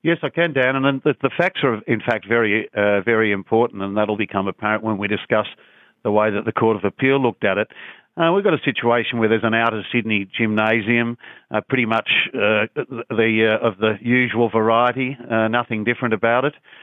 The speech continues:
Um, we've got a cli-, uh, my client, who was the plaintiff, uh, used the gym just about every day, and her policy was to go in at five o'clock after she worked. Now, this gym, um, was used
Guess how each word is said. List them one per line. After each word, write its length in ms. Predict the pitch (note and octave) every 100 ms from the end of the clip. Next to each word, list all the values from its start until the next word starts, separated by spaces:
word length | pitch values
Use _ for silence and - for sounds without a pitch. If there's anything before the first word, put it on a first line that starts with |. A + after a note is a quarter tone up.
| - _ _
Um, 720 | C3 A#2 A2+ A#2 A2 A2 A2+ -
we've 180 | C3 C3+
got 240 | B2+ -
a 300 | G#2+ G#2 G#2 F#2+ - _ _
cli-, 220 | - C3 A#2+
uh, 100 | A2
my 220 | A#2+ C3
client, 420 | - C3 B2+ A#2
who 140 | A2
was 100 | G2+ -
the 60 |
plaintiff, 400 | - B2 C3 A#2+ - _ _ _ _ _
uh, 560 | A2 G#2+ A2 G#2+ G#2+ G#2+ A2 - -
used 300 | G#3+ F3 -
the 80 | A#2
gym 280 | A#2 A#2+
just 200 | A#2+ A#2
about 240 | A#2 A2 G#2+
every 320 | A2 G2+ G#2
day, 580 | G2 A2+ A#2 G2+ F2 F#2+ _ _ _
and 160 | A#2+ A#2
her 200 | C3+ C3+
policy 420 | C3 A#2+ - A2+
was 180 | A2 G2
to 100 | G#2+
go 240 | A2 G#2+
in 80 | G#2+
at 100 | G2+ _ -
five 240 | A2 G2+
o'clock 320 | G2+ - A2
after 340 | G#2+ G#2+ - A2
she 120 | G2+ F#2+
worked. 420 | A#2 B2+ F#2 - - - _ _ _
Now, 180 | A#2+ B2
this 160 | C#3+ F3+ -
gym, 460 | B2+ B2+ A#2 A2 - -
um, 380 | A#2 A2 A2+ G#2+
was 140 | G#2+
used 720 | G2+ G#2+ A#2+ A#2+ A2+ G#2+ -